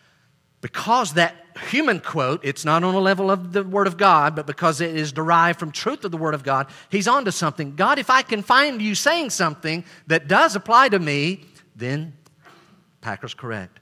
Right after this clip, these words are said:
Of him, as of no one else, I'm not like you, my ways are higher than yours. It is true. What he says goes. It is in truth the Word of God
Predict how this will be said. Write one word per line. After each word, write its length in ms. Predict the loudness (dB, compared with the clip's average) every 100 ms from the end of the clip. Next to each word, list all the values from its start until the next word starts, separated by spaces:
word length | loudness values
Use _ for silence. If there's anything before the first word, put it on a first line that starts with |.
| _ _ _ -2
Of 160 | 0 0
him, 260 | -2 -2
as 360 | 4 6 6 6
of 160 | 2 4
no 160 | 4
one 260 | 4 2 2
else, 600 | 2 2 0 -8 -14 -16 _ -10
I'm 140 | -2
not 160 | 0 6
like 280 | 6 4 0
you, 140 | 2
my 120 | 4
ways 260 | 6 4 2
are 60 |
higher 260 | 2 2 2
than 120 | -2
yours. 420 | -6 -6 -8 -10 -20 _ _ _ _ -4
It 180 | 0
is 140 | 0 -2
true. 320 | -4 -4 -4 -6
What 280 | 0 0
he 140 | 0 -4
says 640 | 0 2 2 0 -6 -14 _ _ _ -6
goes. 520 | -6 -6 -10 -18 -20 _ _ _ _ _ _ _ -2
It 120 | 2
is 200 | 2 2
in 80 | -4
truth 360 | -4 -4 -4 -6
the 140 | -6
Word 320 | -4 0 2 2
of 100 | 4
God 500 | 6 6 2 -2